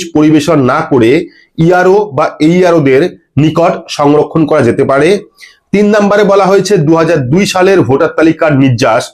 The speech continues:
সংশ্লিষ্ট জেলা নির্বাচক কর্মকর্তার নিকট যাচাইয়ের জন্য পাঠানো যেতে পারে ইসিআই এর নির্দেশনা অনুসারে। চার নম্বরে রয়েছে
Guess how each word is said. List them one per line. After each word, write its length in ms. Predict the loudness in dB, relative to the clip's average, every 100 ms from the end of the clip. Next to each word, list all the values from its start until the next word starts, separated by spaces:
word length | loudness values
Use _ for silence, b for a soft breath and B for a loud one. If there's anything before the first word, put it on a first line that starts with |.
| _ _ -10
সংশ্লিষ্ট 600 | -2 -2 -2 -2 -2 0 0
জেলা 260 | 2 0 -2 -4
নির্বাচক 440 | -2 0 2 0 -4
কর্মকর্তার 640 | -2 0 0 0 -2 0 0
নিকট 360 | 0 0 -2 -2 -4
যাচাইয়ের 440 | -4 -2 0 0
জন্য 200 | 2 2 0 -2
পাঠানো 300 | -4 -2 0
যেতে 200 | 0 0
পারে 240 | 0 0 0 -2 -10 B B B B
ইসিআই 400 | -2 0 0 2
এর 80 | 0 0
নির্দেশনা 520 | 0 2 0 0 -2
অনুসারে। 440 | 0 -2 -2 -2 -4 -6 _ B B B B B -4
চার 180 | -2 0
নম্বরে 360 | 0 0 0
রয়েছে 380 | 2 2 2 0